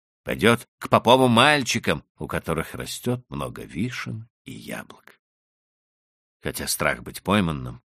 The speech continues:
и удерживал Семку долгое время,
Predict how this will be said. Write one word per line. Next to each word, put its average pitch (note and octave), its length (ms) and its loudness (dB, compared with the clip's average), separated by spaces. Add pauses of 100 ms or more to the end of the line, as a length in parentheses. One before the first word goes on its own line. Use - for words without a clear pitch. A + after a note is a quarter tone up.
(140)
и C#2 100 -10
удерживал G2+ 680 -2
Семку - 480 -2
долгое B1 460 -8
время, D2 400 -8